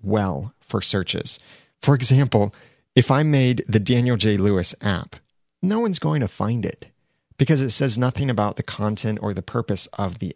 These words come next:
app and why people should download it. The description and the title should reflect what it's about to make it more findable. Number two, apps can cost a lot to develop, especially if you want to cover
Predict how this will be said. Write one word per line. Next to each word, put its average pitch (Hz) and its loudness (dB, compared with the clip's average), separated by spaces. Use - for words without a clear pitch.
app 110 -4
and 95 -4
why 92 -2
people - -6
should - -10
download 113 -2
it. - -8
The 123 0
description 120 -2
and 92 -2
the 92 -4
title 113 -2
should - -8
reflect 104 -4
what 104 2
it's 95 -2
about 98 -2
to - -4
make 101 -2
it - -4
more 98 -6
findable. 95 -2
Number 120 2
two, 127 -2
apps 147 -2
can 165 -2
cost 143 -4
a 117 0
lot 110 -2
to 107 -2
develop, 92 0
especially - -2
if 101 -8
you 107 -2
want 101 -2
to 107 -6
cover 107 -2